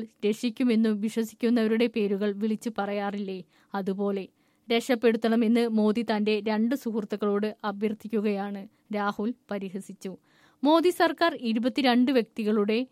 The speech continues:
പതിനാറ് ലക്ഷം കോടി രൂപയുടെ കടം എഴുതിത്തള്ളി. അദ്ദേഹത്തിന് ഇരുപത്തിരണ്ട് ശതകോടീശ്വരന്മാരെയാണ് സൃഷ്ടിക്കാൻ കഴിഞ്ഞത്. അധികാരത്തിലെത്തിയാൽ കോടിക്കണക്കിന് ലക്ഷപ്രഭുക്കളെ സൃഷ്ടിക്കാനാണ് കോൺഗ്രസും ഇന്ത്യ സഖ്യവും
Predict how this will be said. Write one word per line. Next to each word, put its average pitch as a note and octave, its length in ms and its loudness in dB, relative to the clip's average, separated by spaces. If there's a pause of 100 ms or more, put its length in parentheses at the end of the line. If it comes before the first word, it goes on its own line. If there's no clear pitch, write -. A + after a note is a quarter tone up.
(260)
പതിനാറ് C#4 440 4
ലക്ഷം C4 320 0
കോടി B3 360 2
രൂപയുടെ A3 540 0
കടം G#3+ 340 -2 (100)
എഴുതിത്തള്ളി. G3 640 -6 (640)
അദ്ദേഹത്തിന് G3+ 640 -2 (200)
ഇരുപത്തിരണ്ട് A3 720 0
ശതകോടീശ്വരന്മാരെയാണ് A3+ 1500 0
സൃഷ്ടിക്കാൻ G#3 580 -6
കഴിഞ്ഞത്. G3 480 -4 (400)
അധികാരത്തിലെത്തിയാൽ A3 1080 -2 (180)
കോടിക്കണക്കിന് C#4+ 800 4
ലക്ഷപ്രഭുക്കളെ A#3 840 0
സൃഷ്ടിക്കാനാണ് A3 840 -2 (400)
കോൺഗ്രസും C#4 600 4 (100)
ഇന്ത്യ A3+ 280 2
സഖ്യവും A3 520 -4